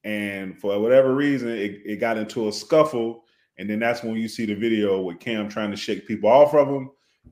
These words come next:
The coach got involved, and the, uh, and the player, which he said was his, was his brother, his little brother.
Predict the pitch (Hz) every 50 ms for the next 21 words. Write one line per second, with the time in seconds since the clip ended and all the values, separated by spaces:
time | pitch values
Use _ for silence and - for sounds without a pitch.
0 | _ _ - 87 - - 151 156 160 147 135 147 143 139 139 135 127 127 127 127
1 | 127 127 127 127 123 123 127 - _ _ _ _ _ _ _ _ - 135 143 143
2 | 143 139 127 127 120 110 - 113 113 113 110 107 104 104 98 92 82 95 - _
3 | - - 131 139 135 127 117 - - 139 135 131 127 120 110 120 117 113 - 151
4 | 143 - - 135 123 117 113 117 113 113 117 107 104 101 82 - - 104 107 98
5 | - 104 95 85 95 135 151 160 123 110 107 113 110 - _ _ _ _ _ _
6 | _ _ _ - 123 113 101 113 117 110 98 131 143 143 123 110 110 110 107